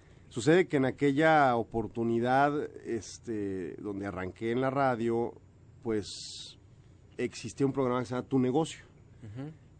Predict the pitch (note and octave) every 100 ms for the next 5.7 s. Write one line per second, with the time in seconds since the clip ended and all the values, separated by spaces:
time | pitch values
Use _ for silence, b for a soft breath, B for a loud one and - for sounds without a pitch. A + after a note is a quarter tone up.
0 | - G2 F#2 F2+ G#2+ A#2+ A2 G#2+ G2+ A2+
1 | B2 A#2+ A#2+ - - - C3+ B2 B2 A#2
2 | A2+ B2 B2+ B2+ G#2 A#2+ - C3 A#2+ A2+
3 | A2 A2+ A2+ A2 - - - - - -
4 | - G#2 F2+ E2 D#2 F2 G2+ G#2 G#2 G#2+
5 | F#2+ G2+ - C3+ A#2+ A2+